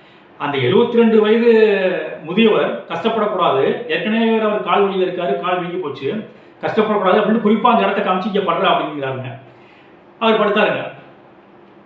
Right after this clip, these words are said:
ஆஹ், படுத்து, ஆஹ், அந்த வலியிலேயே, அந்த வேதனையிலேயே அவர் வந்து முனையிட்டே படுத்திருக்காருங்க.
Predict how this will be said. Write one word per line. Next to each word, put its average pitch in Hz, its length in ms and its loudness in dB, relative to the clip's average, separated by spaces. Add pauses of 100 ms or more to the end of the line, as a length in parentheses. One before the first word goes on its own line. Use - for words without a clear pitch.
(440)
ஆஹ், 160 440 0
படுத்து, 190 600 4 (840)
ஆஹ், 185 160 4
அந்த 175 280 2
வலியிலேயே, 208 640 4
அந்த 208 140 2
வேதனையிலேயே 202 680 0
அவர் 202 220 2
வந்து 202 300 -2
முனையிட்டே 214 320 0
படுத்திருக்காருங்க. 180 680 -4